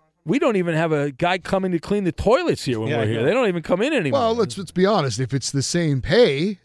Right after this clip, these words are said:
Speaker 3: uh, why not work at night when
Speaker 2: Yeah.
Speaker 3: you can kinda do whatever you want, so
Speaker 1: Yeah.
Speaker 3: to speak?
Speaker 1: Yeah, it, it's, it's cool.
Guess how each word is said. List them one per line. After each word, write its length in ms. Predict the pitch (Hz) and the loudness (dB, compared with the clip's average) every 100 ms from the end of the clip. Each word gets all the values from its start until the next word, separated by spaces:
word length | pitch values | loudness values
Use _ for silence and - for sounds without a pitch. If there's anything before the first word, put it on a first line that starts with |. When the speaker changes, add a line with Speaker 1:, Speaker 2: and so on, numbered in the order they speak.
| - | -8
Speaker 3:
uh, 680 | 120 127 131 131 127 127 127 | -4 -2 -2 -2 -2 -2 -4
why 500 | 123 98 98 131 175 | -6 -10 -6 -2 0
not 300 | 220 277 226 | 0 -2 0
work 240 | 165 120 | 0 0
at 80 | 127 | -4
night 340 | 123 110 98 | -6 -10 -10
when 140 | 120 139 | -6 -2
Speaker 2:
Yeah. 180 | 147 | 0
Speaker 3:
you 60 | 113 | -2
can 80 | 113 | -4
kinda 340 | 135 127 117 110 | -4 -4 -4 -8
do 260 | 101 127 | -6 -4
whatever 200 | 120 113 | -4 -6
you 140 | 113 110 | -8 -8
want, 260 | 113 107 | -10 -4
so 60 | 165 | 0
Speaker 1:
Yeah. 240 | 214 214 | 2 2
Speaker 3:
to 60 | 101 | -2
speak? 160 | 87 - _ _ _ | -14 -20 _ _ _
Speaker 1:
Yeah, 300 | - 381 170 | 0 2 2
it, 240 | 156 160 160 | 0 -2 -4
it's, 320 | 165 165 - | -4 -6 -12
it's 180 | 156 156 | -10 -10
cool. 640 | - 262 294 202 170 170 | -6 -2 0 0 -2 -4